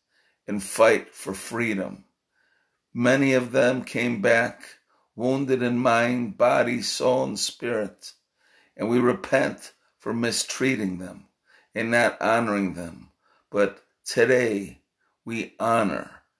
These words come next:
the patriots. We praise God for the patriots.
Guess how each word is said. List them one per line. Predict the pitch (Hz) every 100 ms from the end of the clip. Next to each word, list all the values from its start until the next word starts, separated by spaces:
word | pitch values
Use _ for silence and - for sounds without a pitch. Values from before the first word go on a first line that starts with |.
| _ -
the |
patriots. | 95 - 82 80 101 - _ - - - - _ _ _ _ -
We | 117
praise | - 120 127 120 95
God | - 110 104 85 - _ _
for | - 92
the | 90
patriots. | - 85 85 - 78 76 _ - - -